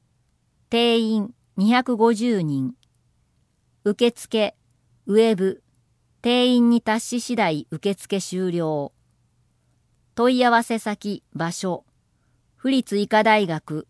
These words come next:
附属図書館、上京区。電話、零七五二一二の五四零零。ファックス、零七五二一二の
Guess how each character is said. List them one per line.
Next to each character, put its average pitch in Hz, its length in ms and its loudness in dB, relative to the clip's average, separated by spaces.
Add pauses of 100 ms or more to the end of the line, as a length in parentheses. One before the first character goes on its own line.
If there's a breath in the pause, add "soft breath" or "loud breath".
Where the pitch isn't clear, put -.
附 214 140 -8
属 240 280 0
図 220 140 -2
書 214 180 -4
館、 135 340 -4 (500)
上 233 280 4
京 214 280 4
区。 - 280 -14 (1120)
電 220 340 2
話、 196 220 2 (600)
零 247 240 2
七 214 360 2
五 156 320 -6 (340)
二 247 320 4
一 214 240 -2
二 185 180 0
の 151 240 -4 (400)
五 240 300 6
四 220 320 2
零 190 300 0
零。 160 340 -4 (1040)
フ 233 60 2
ァ 233 80 6
ッ - 20 -4 (100)
ク 196 120 -6
ス、 - 280 -10 (720)
零 247 240 4
七 226 320 2
五 156 300 -4 (360)
二 240 320 4
一 220 220 -2
二 175 180 0
の 147 220 -6